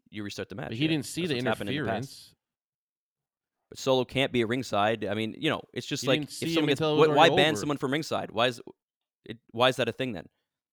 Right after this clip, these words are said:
Speaker 2: So if you, if he counts to three, then looks out and sees Solo, he's gonna be like, "Restart the match 'cause Solo's outside," or just say, "What do you," you know?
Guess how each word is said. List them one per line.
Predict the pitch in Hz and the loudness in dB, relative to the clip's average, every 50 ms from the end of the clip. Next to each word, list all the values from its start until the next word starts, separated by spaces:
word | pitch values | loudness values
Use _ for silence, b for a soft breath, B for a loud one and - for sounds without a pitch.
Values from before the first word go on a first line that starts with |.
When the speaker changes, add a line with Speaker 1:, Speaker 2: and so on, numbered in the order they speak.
| _ _ _ _ _ _ - | _ _ _ _ _ _ -10
Speaker 2:
So | - 135 131 | -4 -4 -4
if | 131 - - | -4 -4 -6
you, | 151 165 160 - | -8 -6 -6 -6
if | 131 120 - | -8 -8 -8
he | 170 165 - _ _ _ _ - | -8 -10 -10 _ _ _ _ -10
counts | - 156 165 165 - | -4 -2 -2 -2 -4
to | - 156 | -6 -12
three, | 135 - 147 156 156 156 151 | -10 -6 -4 -2 -2 0 0
then | 143 139 139 | -2 -2 -2
looks | 151 151 - - | -2 -4 -2 -2
out | 147 143 143 127 | -2 -2 -2 -2
and | 131 - | -6 -8
sees | - 147 135 - - | -10 -10 -10 -8 -6
Solo, | 151 143 143 143 135 135 | -4 -2 0 0 0 0
he's | 139 127 | -2 -4
gonna | 127 135 131 | -4 -6 -4
be | 131 | -2
like, | 127 123 - - | -4 -4 -4 -6
"Restart | 120 143 139 - 147 143 135 - | -6 -6 -6 -2 -2 -2 -2 -2
the | 135 | -2
match | 131 131 135 139 - | -2 -2 -2 -2 -4
'cause | - 123 - | -8 -12 -8
Solo's | - 135 131 131 127 117 123 | -6 -4 -4 -2 -4 -4 -4
outside," | 127 123 - - 120 127 151 156 | -6 -6 -4 -4 -2 -2 -2 -2
or | 131 113 | -4 -6
just | 110 113 - - | -8 -10 -10 -8
say, | 131 117 117 | -8 -6 -6
"What | 110 107 110 | -6 -6 -6
do | 110 95 | -8 -8
you," | - - | -10 -10
you | 117 | -10
know? | 104 101 131 143 | -10 -10 -12 -12